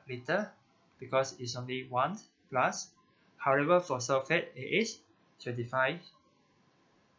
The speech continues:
because it's two minus. So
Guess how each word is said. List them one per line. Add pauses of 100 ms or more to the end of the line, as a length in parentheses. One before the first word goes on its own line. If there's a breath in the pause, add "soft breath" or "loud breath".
(1400)
because (120)
it's
two (400)
minus. (1700 loud breath)
So